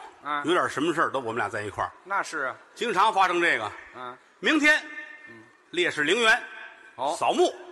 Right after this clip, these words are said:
Speaker 1: 这是一个活动。
Speaker 2: 敬献花环。
Speaker 1: 对。
Speaker 2: 所有同学。
Speaker 1: 嗯。
Speaker 2: 都穿校服去。
Speaker 1: 那是要整齐划一嘛。
Speaker 2: 哎。
Speaker 1: 嗯。
Speaker 2: 转天烈士陵园我们都去了。
Speaker 1: 嗯。
Speaker 2: 穿着学校的校服。
Speaker 1: 对。啊，
Speaker 2: 敬
Speaker 1: 敬队。
Speaker 2: 队礼。
Speaker 1: 对。
Speaker 2: 敬献花环。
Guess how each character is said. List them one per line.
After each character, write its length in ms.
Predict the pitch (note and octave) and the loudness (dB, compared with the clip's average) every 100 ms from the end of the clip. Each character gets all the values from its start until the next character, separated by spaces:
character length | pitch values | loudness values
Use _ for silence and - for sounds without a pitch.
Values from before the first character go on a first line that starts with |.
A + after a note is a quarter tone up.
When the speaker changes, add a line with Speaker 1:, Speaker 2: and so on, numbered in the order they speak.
| - | -10
Speaker 1:
这 120 | E3 | -8
是 100 | D#3 | -6
一 80 | G3 | -6
个 80 | F#3+ | -6
活 240 | D3 E3 | -4 -4
动。 140 | - - - | -4 -10 -8
Speaker 2:
敬 220 | - D#3 | -4 -2
献 200 | F#3+ C#3+ | -2 -4
花 200 | - C#4+ | 2 4
环。 240 | G#3+ C4 C#4 - - | 6 4 2 -10 -8
Speaker 1:
对。 180 | F#3+ G#3+ - - - - | -4 -4 -6 -20 -20 -12
Speaker 2:
所 180 | - A3+ | 0 2
有 80 | |
同 180 | G#3 A#3 | 4 4
学。 200 | G3+ A3+ - - | 4 2 -2 -12
Speaker 1:
嗯。 240 | E3 E3 - - _ - | -12 -12 -14 -20 _ -6
Speaker 2:
都 100 | E3 | -2
穿 240 | F#3 F#3 | 0 0
校 240 | - E3 | 0 -2
服 220 | B2+ E3 B3 | -2 -4 -2
去。 200 | F#3+ - - | -4 -6 -8
Speaker 1:
那 160 | D#3 | -8
是 100 | D3 | -4
要 120 | D3 C3 | -6 -6
整 200 | B2+ C3 | -8 -10
齐 140 | A3+ | -8
划 240 | A3+ F#3+ | -2 -2
一 180 | F#3 A#3+ | -2 -10
嘛。 80 | G#3 | -4
Speaker 2:
哎。 340 | G#3+ C4 B3+ F#3+ G#2+ F2 | 2 4 2 0 -4 -10
Speaker 1:
嗯。 120 | B2+ - - | -16 -18 -6
Speaker 2:
转 180 | G#2+ G#2+ | -6 -2
天 200 | D3 D3 | -4 -2
烈 120 | B2+ | -6
士 120 | A#2 | -4
陵 180 | C3 C#3 | -2 -2
园 100 | B2+ | -2
我 60 | |
们 80 | G#2+ | -2
都 100 | C#3 | -4
去 160 | C3+ C3 | -2 -2
了。 120 | F#2 - | -4 -12
Speaker 1:
嗯。 200 | C3+ C3 A2+ _ - _ | -16 -16 -18 _ -20 _
Speaker 2:
穿 200 | - A2+ | -12 -10
着 120 | A#2 | -10
学 160 | F#2+ A#2+ | -10 -8
校 160 | A#2 G#2+ | -6 -6
的 60 | |
校 200 | - G#2 | -6 -8
服。 220 | - G2+ G2 | -10 -16 -18
Speaker 1:
对。 140 | - B2 A#2 _ _ _ _ _ _ _ | -12 -12 -12 _ _ _ _ _ _ _
啊， 80 | - | -14
Speaker 2:
敬 80 | E3 | -12
Speaker 1:
敬 140 | C3 | -12
队。 140 | A2+ B2 | -10 -6
Speaker 2:
队 200 | D#3 F#2+ | -4 -4
礼。 280 | F2 G#2 A#2+ - | -8 -8 -10 -14
Speaker 1:
对。 140 | - E3+ - | -14 -14 -14
Speaker 2:
敬 240 | - E3 G#2 | -8 -8 -4
献 180 | C3+ G2+ | -4 -2
花 200 | F3+ E3+ | 0 0
环。 220 | E3 | 0